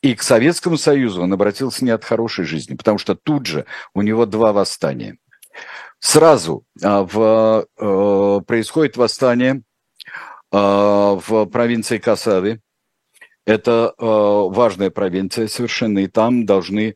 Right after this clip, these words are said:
войска, которые, э, выросли из, э, бельгийских колониальных формирований, <clears throat> должны вступить в, а, как-то принять участие.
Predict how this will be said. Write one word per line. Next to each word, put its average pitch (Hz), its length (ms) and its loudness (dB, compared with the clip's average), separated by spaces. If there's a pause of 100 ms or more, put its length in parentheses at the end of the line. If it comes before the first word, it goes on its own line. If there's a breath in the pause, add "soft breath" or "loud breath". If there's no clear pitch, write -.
(320 loud breath)
войска, 87 960 0
которые, 90 560 -2
э, 82 400 0
выросли 87 720 -2
из, 71 260 -6
э, 78 240 0 (300 loud breath)
бельгийских 92 640 -4
колониальных 87 600 -2
формирований, 87 840 0 (520 loud breath)
<clears throat> 190 400 2
должны 113 340 2
вступить 98 480 -8
в, 80 140 -10 (300)
а, 87 220 2 (960)
как-то 101 300 4
принять 95 400 -2
участие. 85 600 -6